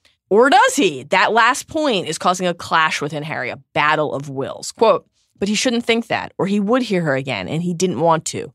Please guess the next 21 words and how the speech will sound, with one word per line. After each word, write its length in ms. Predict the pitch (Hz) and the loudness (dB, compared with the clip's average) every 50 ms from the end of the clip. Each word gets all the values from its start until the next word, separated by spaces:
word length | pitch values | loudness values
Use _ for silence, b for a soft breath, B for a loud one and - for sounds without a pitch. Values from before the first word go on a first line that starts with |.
| _ _ _ _ _ _ - | _ _ _ _ _ _ 0
Or 140 | 170 170 156 | 2 2 2
did 320 | 143 - - - 123 117 131 | 0 -2 -6 -4 -4 -4 -6
he?" 200 | 135 - - B B B B B B B - | -12 -14 -16 B B B B B B B 2
Now, 140 | 233 254 269 | 4 4 6
this 240 | 269 349 359 - | 4 4 2 2
is 300 | 339 311 285 - - - _ _ - - | 2 0 0 0 -4 -8 _ _ -2 2
heartbreaking. 640 | 208 285 392 - - - 120 - - 127 123 139 160 | 2 2 4 2 0 -2 -2 -4 -8 -12 -8 -6 -4
The 80 | 170 - | -2 0
only 280 | - 214 233 254 262 | 2 2 2 2 2
way 120 | 262 262 254 | 4 4 4
that 100 | 240 247 | 2 2
Harry 220 | 226 196 190 196 | 2 2 2 2
can 120 | 202 190 196 | 2 0 -2
hear 160 | 214 190 185 | 0 0 0
his 140 | - 180 180 | 0 0 2
mother 460 | 180 214 233 196 143 127 127 151 - _ _ _ _ _ _ | 2 2 4 2 0 0 -2 -6 -8 _ _ _ _ _ _
is 160 | - 185 - | -4 -4 -2
to 100 | - 202 | -2 -4
hear 320 | 196 - - 160 180 208 233 | -4 -2 0 2 2 2 2
her 340 | 214 220 208 208 196 196 - _ _ - 143 - _ | 4 4 4 4 2 0 -2 _ _ -20 -20 -10 _
dying. 460 | - 151 151 220 403 415 - 95 69 | -2 2 2 2 2 2 0 -4 -8